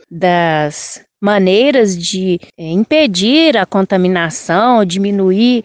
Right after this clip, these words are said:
a contaminação e a propagação do vírus, que isso é tema de estudo das disciplinas de ciências, e, mas também, é, com atividades de investigação,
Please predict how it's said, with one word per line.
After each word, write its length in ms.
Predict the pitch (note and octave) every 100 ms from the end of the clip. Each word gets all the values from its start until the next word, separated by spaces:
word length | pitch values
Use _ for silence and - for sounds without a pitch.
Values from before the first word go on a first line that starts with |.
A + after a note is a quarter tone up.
| -
a 60 |
contaminação 920 | F3 G3 F#3+ F#3+ F#3 F3+ E3+ - F#3
e 80 | F#3
a 60 | F3
propagação 800 | - F3 - E3 E3 E3+ - F#3
do 140 | F3+
vírus, 640 | E3+ E3+ F#3 A#3 D#4 F4+ - - - _
que 320 | _ - G3 G#3
isso 280 | - G3+
é 180 | F#3 G3
tema 380 | - F#3 F3+ F3+
de 120 | E3+
estudo 520 | F3 - F3+ F3 E3+
das 260 | D3+ E3+ F#3
disciplinas 840 | F#3 - F#3+ - F3 G#3 A#3+ C4+ G3+
de 80 |
ciências, 880 | F#3+ - F3 D#3+ F#3 A#3+ - E4+ - - - - - - _
e, 220 | A#3 C4+
mas 340 | A3 A3+ C4 -
também, 720 | D4 D4 B3+ A#3 B3+ D4+ E4+ _ _ _ -
é, 240 | G#3 G#3
com 180 | - B3+
atividades 1040 | C#4+ F4+ - D#4 E4+ E4 D4+ D#4 A#3+ G3+
de 220 | F3+ G#3
investigação, 1200 | A#3 C#4 D4 D4 - C4+ C#4+ D#4+ - C4+ B3 A3+